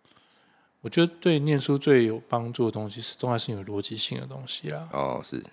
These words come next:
Speaker 1: 对，就是无论你的数学，或是物理，或是其他东西，它其实都是让你对这个东西有个基本的了解，那你会知道说什么样的资讯是对的，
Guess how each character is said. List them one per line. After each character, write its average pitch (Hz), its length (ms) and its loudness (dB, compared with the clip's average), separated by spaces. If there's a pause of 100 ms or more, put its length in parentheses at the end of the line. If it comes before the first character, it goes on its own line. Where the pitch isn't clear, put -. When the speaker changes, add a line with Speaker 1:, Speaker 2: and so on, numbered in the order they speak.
(320)
Speaker 1:
对， 139 320 -6 (320)
就 131 100 -4
是 131 320 4 (460)
无 127 120 6
论 156 140 6
你 127 60 0
的 113 100 0
数 123 220 4
学， - 240 -2 (160)
或 127 100 2
是 123 200 2
物 123 160 2
理， 110 100 -2
或 127 160 -4
是 117 140 -4
其 107 120 -6
他 107 80 -6
东 110 160 -6
西， 113 80 -6
它 143 140 0
其 135 160 -2
实 123 40 0
都 127 120 2
是 123 340 -2 (280)
让 147 260 6
你 104 120 -4
对 127 220 6
这 127 280 6
个 117 100 6
东 113 240 -2
西 117 80 -2
有 104 80 0
个 104 80 -6
基 110 220 -8
本 113 100 -2
的 120 80 -4 (100)
了 123 120 -6
解， - 140 -10
那 120 180 0
你 110 100 -6
会 113 140 0
知 - 140 -12
道 113 120 4
说 107 160 -4
什 - 180 -4
么 101 320 -12 (220)
样 127 160 4
的 110 80 -4
资 113 220 -4
讯 113 160 -8
是 110 120 -2
对 107 220 2
的， - 60 -14